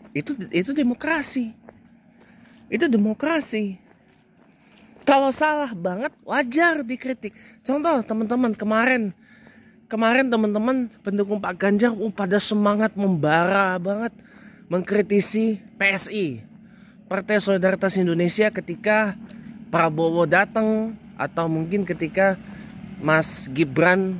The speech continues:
Raka Buming, anaknya Pak Presiden Jokowi, hendak dipakaikan jaket, eh, P S I, lalu saya hantam hashtag, eh, Gibran Sayang P S I dengan,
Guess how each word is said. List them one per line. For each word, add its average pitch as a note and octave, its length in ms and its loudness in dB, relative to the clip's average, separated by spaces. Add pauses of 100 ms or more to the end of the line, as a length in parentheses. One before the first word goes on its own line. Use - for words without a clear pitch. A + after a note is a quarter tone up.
Raka D3+ 300 -2
Buming, G3 640 0
anaknya D3 500 -2
Pak C#3 320 -4
Presiden C#3+ 640 0
Jokowi, F#3 500 0 (560)
hendak F#3 320 4
dipakaikan E3+ 720 0
jaket, D3+ 400 0 (1200)
eh, C#3+ 340 2 (300)
P - 80 -4
S F3+ 320 4
I, A3+ 320 -2 (1040)
lalu D#3 240 4
saya E3 240 2
hantam E3+ 560 0
hashtag, E3+ 480 -4 (1300)
eh, D3+ 320 2
Gibran E3 480 2
Sayang D#3 320 -2
P D3+ 80 -6
S C#3+ 240 0
I G#3+ 240 2
dengan, D#3 400 -2